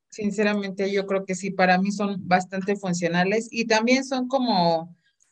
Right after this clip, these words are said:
digo, em, desde antes yo ya escuchaba audiolibros por lo, por la misma situación, más como por un tema de tiempo y lo mismo, te atrapa una,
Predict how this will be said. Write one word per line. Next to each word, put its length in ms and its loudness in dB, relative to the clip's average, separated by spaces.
digo, 500 2
em, 600 2
desde 460 2
antes 300 0
yo 100 -2
ya 120 2
escuchaba 680 0
audiolibros 840 -4
por 200 4
lo, 240 0
por 160 2
la 140 2
misma 320 0
situación, 500 -2
más 200 2
como 280 -4
por 160 2
un 160 2
tema 260 2
de 100 -2
tiempo 500 -2
y 420 -2
lo 220 6
mismo, 440 2
te 80 0
atrapa 440 -2
una, 580 -2